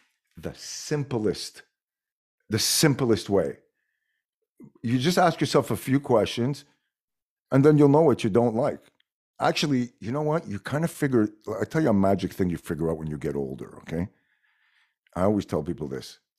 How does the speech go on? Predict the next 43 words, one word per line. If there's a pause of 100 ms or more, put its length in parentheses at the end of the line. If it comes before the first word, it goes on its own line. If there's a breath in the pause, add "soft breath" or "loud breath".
(140)
At
one
point,
you
will
figure
out (400)
it's
not
everything
that
you
want. (1120)
It's
everything
that
you
don't
want
now. (1500)
Okay? (400)
So
in
the
beginning, (380)
at
a
certain
age,
or
depending
what
business
you're
in,
you're
gonna
say,
"Fuck,
if
I
only
had